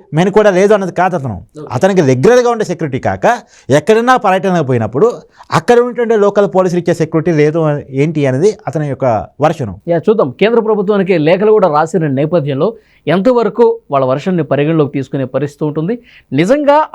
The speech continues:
Speaker 2: ఆంధ్రప్రదేశ్ ప్రభుత్వం ఒక కుట్రపూరితంగా వ్యవహరిస్తుందని చెప్పి వాళ్ళు చేసే విమర్శలకి ఇప్పటికే కౌంటర్లు కూడా స్టార్ట్ అయిపోయింది. మీలాంటి వాళ్ళు అనలిస్టులు కూడా గట్టిగా సమాధానం ఇస్తున్న పరిస్థితి ఉంది. చూద్దాం నెక్స్ట్ ఏం జరగబోతుందో. Thank you very much కాటా కార్తిక్ గారు.
Speaker 1: Thank you.
Speaker 2: వైఎస్ఆర్ కాంగ్రెస్ పార్టీ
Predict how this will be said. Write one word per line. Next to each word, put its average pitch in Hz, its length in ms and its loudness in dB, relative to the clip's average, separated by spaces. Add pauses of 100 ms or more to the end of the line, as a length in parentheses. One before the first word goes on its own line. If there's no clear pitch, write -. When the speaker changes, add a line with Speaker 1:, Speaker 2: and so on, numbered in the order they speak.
Speaker 2:
ఆంధ్రప్రదేశ్ 190 640 -2
ప్రభుత్వం 185 320 0
ఒక 147 160 -4
కుట్రపూరితంగా 175 720 -2 (100)
వ్యవహరిస్తుందని 147 760 -2
చెప్పి 147 220 -6
వాళ్ళు 165 280 2
చేసే 190 260 0
విమర్శలకి 160 460 -4 (360)
ఇప్పటికే 180 360 -2
కౌంటర్లు 156 360 -2
కూడా 143 160 -2
స్టార్ట్ 147 200 -2
అయిపోయింది. 165 360 -2
మీలాంటి 143 300 0
వాళ్ళు 120 180 0 (420)
అనలిస్టులు 214 460 0
కూడా 190 140 4 (520)
గట్టిగా 160 280 2 (180)
సమాధానం 143 380 -4
ఇస్తున్న 131 280 -8
పరిస్థితి 131 240 -4
ఉంది. 190 140 -4 (120)
చూద్దాం 151 240 -2
నెక్స్ట్ 135 220 -6
ఏం 147 100 -4
జరగబోతుందో. 147 480 -2
Thank 165 200 -2
you 143 60 -2
very 127 120 0
much 120 160 -6
కాటా 113 200 -4
కార్తిక్ 104 260 -10
గారు. 82 120 -8 (180)
Speaker 1:
Thank 101 180 -6
you. 87 100 -10 (340)
Speaker 2:
వైఎస్ఆర్ 269 340 2
కాంగ్రెస్ 233 360 -4
పార్టీ 196 240 -2